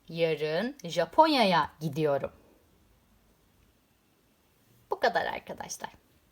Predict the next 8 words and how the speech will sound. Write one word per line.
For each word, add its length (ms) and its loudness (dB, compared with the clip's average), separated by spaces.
Evet, 800 2
devam 380 2
edelim. 400 0
Bakalım 540 -8
başka 540 -2
elimizde 720 -6
neler 360 -2
var. 240 0